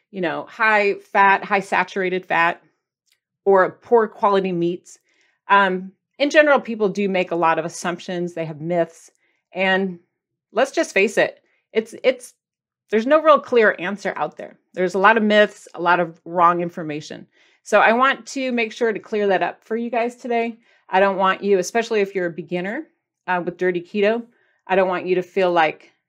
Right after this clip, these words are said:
this is what it's all about, 'cause it's really so much more. So I wanna clear that up and then offer maybe a little bit more advice. Doesn't that sound like a good idea? Should I wear these the whole time?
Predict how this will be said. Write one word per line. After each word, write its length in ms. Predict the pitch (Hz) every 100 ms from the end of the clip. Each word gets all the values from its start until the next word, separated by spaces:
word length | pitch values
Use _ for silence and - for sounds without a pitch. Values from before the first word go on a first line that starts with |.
| _ _ _ _
this 200 | 208 208
is 200 | 175 170 _
what 180 | 165 190
it's 120 | 180
all 140 | 180 160
about, 380 | 185 175 - _ _ _
'cause 140 | 220
it's 200 | 240 240
really 400 | 233 254 285 254
so 140 | 220 226
much 260 | 196 -
more. 320 | 190 170 113 _ _ _
So 120 | 226
I 40 |
wanna 160 | 240 196
clear 300 | - 277 285
that 160 | 262
up 240 | 226 220 - _ _
and 100 | 190
then 100 | 190
offer 320 | 175 185 190 180
maybe 380 | 175 165 170 -
a 60 |
little 180 | 170 170
bit 200 | 165 160
more 220 | 175 156
advice. 440 | 147 143 - - - _ _ _ _ _ _ -
Doesn't 80 |
that 140 | 196 196
sound 120 | 214
like 120 | 208
a 60 | 196
good 140 | 185
idea? 300 | 175 180 190 _ _ -
Should 180 | -
I 60 | 226
wear 200 | 226 220
these 220 | 269 277
the 100 | 240
whole 140 | 214 208
time? 340 | 190 160